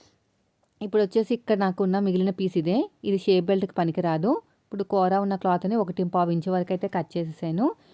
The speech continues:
కట్ చేసేసుకుని నీట్‌గా ఇలాగా పక్కన పెట్టేస్తాను. పక్కన పెట్టేసి బ్యాక్ పార్ట్ మీద ఫ్రంట్ పార్ట్ పెట్టేసి షేప్ బెల్ట్ కూడా కట్ చేస్తానండి. షేప్ బెల్ట్ కోసం నా దగ్గర ఉన్న గ్రీన్ కలర్ క్లాత్ ఫోర్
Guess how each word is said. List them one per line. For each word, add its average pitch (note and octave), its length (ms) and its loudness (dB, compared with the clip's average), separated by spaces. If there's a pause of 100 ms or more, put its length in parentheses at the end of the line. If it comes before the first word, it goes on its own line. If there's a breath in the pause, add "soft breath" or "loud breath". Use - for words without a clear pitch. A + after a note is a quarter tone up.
(280 soft breath)
కట్ G3+ 200 -4
చేసేసుకుని G3+ 440 -2
నీట్‌గా F3+ 340 -2
ఇలాగా F#3+ 260 0 (240)
పక్కన F#3 300 0
పెట్టేస్తాను. D3 500 -6 (1500)
పక్కన F3 280 -8
పెట్టేసి F3+ 420 -2 (720)
బ్యాక్ F#3 320 0
పార్ట్ G#3 240 0
మీద G#3 180 0
ఫ్రంట్ F#3 300 -2
పార్ట్ F#3+ 220 0
పెట్టేసి F3 380 -2 (680)
షేప్ G#3 180 0
బెల్ట్ A3 180 0
కూడా A3 200 0
కట్ G#3 200 0
చేస్తానండి. F#3 600 -2 (280)
షేప్ A3 320 2
బెల్ట్ A#3+ 180 4
కోసం A#3 340 2
నా A#3 120 -2
దగ్గర G3 240 0
ఉన్న G#3 180 -2
గ్రీన్ F#3+ 280 -2
కలర్ G3+ 180 2
క్లాత్ F3+ 360 0
ఫోర్ G#3+ 360 6